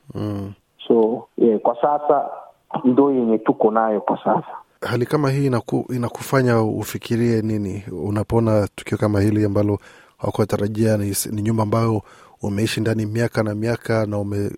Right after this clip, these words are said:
Speaker 1: yani una-, unajua kila kona, kisha unaona ikiwa katika kali-, katika hali kama hiyo inaku-, inakupatia fikra za aina gani?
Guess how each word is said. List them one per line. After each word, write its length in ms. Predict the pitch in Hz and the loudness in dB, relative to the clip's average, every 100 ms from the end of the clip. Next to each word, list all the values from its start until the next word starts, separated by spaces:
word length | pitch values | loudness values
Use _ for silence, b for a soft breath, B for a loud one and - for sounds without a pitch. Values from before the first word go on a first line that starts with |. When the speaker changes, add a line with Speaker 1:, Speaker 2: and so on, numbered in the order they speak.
| _ - | _ -6
Speaker 1:
yani 140 | 104 110 | -4 -2
una-, 160 | 104 | -2
unajua 420 | 98 107 104 117 | -2 -4 0 0
kila 240 | 107 127 104 | 0 0 0
kona, 460 | - 117 117 113 | 0 0 2 0
kisha 340 | 98 117 - 104 b b b b - | -2 -6 -4 -4 b b b b -4
unaona 260 | 117 117 | 0 0
ikiwa 160 | 107 120 | 0 0
katika 240 | - - | -2 -6
kali-, 240 | - 104 101 - | -4 -4 -4 -10
katika 240 | - - 110 | -10 -2 -2
hali 160 | 104 | 0
kama 220 | 113 113 | -2 -2
hiyo 180 | 110 107 | 0 0
inaku-, 300 | 107 104 - | 0 -2 -4
inakupatia 420 | 113 110 110 - | -4 -2 -2 -2
fikra 280 | 117 - 117 | -2 -2 -2
za 100 | 104 | -2
aina 140 | 104 101 | -2 -2
gani? 200 | 101 | -4